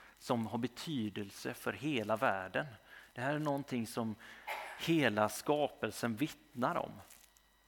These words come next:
Hans stjärna har gått upp och vise män långt bort ifrån har sett och, och tytt detta. Men kungen alldeles i närheten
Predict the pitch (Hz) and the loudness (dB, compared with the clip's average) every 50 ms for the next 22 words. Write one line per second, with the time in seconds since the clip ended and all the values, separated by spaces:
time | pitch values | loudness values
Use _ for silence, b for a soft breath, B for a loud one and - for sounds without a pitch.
0 | _ _ _ _ _ _ _ _ B B B B B B B B B B B B | _ _ _ _ _ _ _ _ B B B B B B B B B B B B
1 | B B B - 143 147 143 - - - 175 185 170 143 120 110 110 107 123 123 | B B B 4 4 4 4 0 -2 4 6 6 8 8 6 6 4 4 4 4
2 | 135 135 - - 131 135 135 - - - - - _ - 143 127 123 120 135 - | 2 2 2 2 2 2 0 -4 -12 -18 -18 -18 _ 2 2 4 4 2 0 -2
3 | - - - - _ - 123 123 151 160 147 117 - - - 127 127 127 117 117 | -8 -16 -20 -18 _ -10 -2 0 2 2 2 0 -2 -4 -4 -2 2 4 4 4
4 | 123 135 135 117 107 101 - - 147 127 143 156 165 160 - - 127 135 - - | 4 0 -2 -2 -4 -4 -6 -4 0 2 2 2 0 -4 -8 -6 -6 -6 -6 -6
5 | - - - 117 110 - - 120 131 127 110 110 - - - - 147 - - - | -10 -6 -6 -6 -4 -2 -4 -4 -2 -2 -4 -4 -6 -6 -4 -4 -6 -6 -6 -14
6 | _ _ - - - - _ - 120 113 - - - _ _ _ _ _ 139 127 | _ _ -20 -20 -20 -10 _ -4 -4 -4 -6 -16 -20 _ _ _ _ _ -8 -6
7 | 113 113 110 110 104 - - _ _ _ _ _ _ _ _ _ _ _ _ _ | -4 -4 -4 -4 -6 -10 -18 _ _ _ _ _ _ _ _ _ _ _ _ _
8 | _ - - 196 190 - - _ - - - - 156 - - - - - 104 98 | _ -4 -4 -4 -4 -4 -10 _ -20 -14 -2 0 0 0 -2 -8 0 0 0 0
9 | - - - - B B B B B B B B B B - 123 120 - - 170 | 0 -6 -14 -20 B B B B B B B B B B -4 -4 -2 2 2 2
10 | 160 139 123 113 120 131 143 147 135 123 123 - - 127 123 135 143 147 139 127 | 2 2 0 0 0 2 2 2 2 0 -2 -2 -2 0 2 4 4 4 4 4
11 | 117 104 104 101 - - - 143 151 165 | 2 0 -2 -4 -4 -4 -2 -2 -2 -2